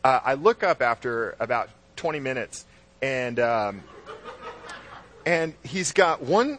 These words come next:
hand on my shoulder and one hand up in the air like this.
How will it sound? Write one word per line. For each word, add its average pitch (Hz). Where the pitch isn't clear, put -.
hand 175
on 160
my 143
shoulder 127
and 135
one 185
hand 202
up 160
in 160
the 135
air 139
like 113
this. 127